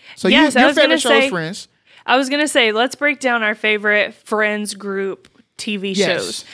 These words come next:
Speaker 1: yes.
Speaker 2: So top, top tier, me, is gonna be Friends. Obviously, I love that show. My bridal shower was Friends themed. Um,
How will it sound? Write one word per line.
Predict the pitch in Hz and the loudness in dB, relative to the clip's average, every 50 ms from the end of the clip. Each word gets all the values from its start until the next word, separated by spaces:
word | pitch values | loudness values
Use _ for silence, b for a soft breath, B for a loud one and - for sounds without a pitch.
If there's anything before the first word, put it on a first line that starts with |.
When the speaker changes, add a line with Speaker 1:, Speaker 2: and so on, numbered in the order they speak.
| B B B | B B B
Speaker 1:
yes. | 170 170 | -2 0
Speaker 2:
So | 160 226 214 214 208 208 202 - - - - - _ _ _ - - - | 2 2 4 4 2 2 0 -2 -6 -14 -20 -20 _ _ _ -20 -16 -6
top, | - - 311 - - _ _ _ - | -2 0 0 0 -2 _ _ _ -2
top | - 349 370 370 370 | 2 2 2 2 2
tier, | - 320 311 320 320 302 | 2 2 4 4 2 0
me, | 285 285 254 269 277 277 269 - | 0 -2 -2 0 0 2 2 0
is | 240 226 | 0 0
gonna | 226 247 240 240 | 0 -2 -2 0
be | 220 247 | -2 -2
Friends. | 247 - 233 226 226 226 226 226 226 226 - - B B B B B | -2 0 0 0 2 2 0 0 -2 -4 -6 -10 B B B B B
Obviously, | - 214 214 226 233 220 - 220 214 202 | -2 -2 0 0 0 0 0 0 2 2
I | 196 196 | 2 2
love | 202 202 226 240 233 208 | 0 2 2 2 2 2
that | 233 - 233 | 2 0 0
show. | - - 247 220 220 226 | 0 0 2 2 4 2
My | 214 208 190 185 185 185 190 190 185 175 | 2 2 0 0 0 0 0 -2 -2 -4
bridal | 202 190 208 214 214 233 233 226 226 | -4 -4 -2 0 2 2 2 2 0
shower | 226 - - 214 208 214 214 208 208 | 0 0 0 0 0 0 0 -2 -2
was | 202 208 202 - | -2 -4 -6 -6
Friends | - - 220 214 214 208 214 220 - | -4 -2 0 0 0 0 -2 -4 -6
themed. | - - 220 214 208 208 208 208 208 202 208 208 - B B B B B B B | -6 -4 -4 -2 -2 -2 -2 -2 -2 -4 -6 -8 -12 B B B B B B B
Um, | - - 202 185 180 175 165 151 165 185 185 | -4 -2 0 0 0 0 -2 -4 -6 -10 -16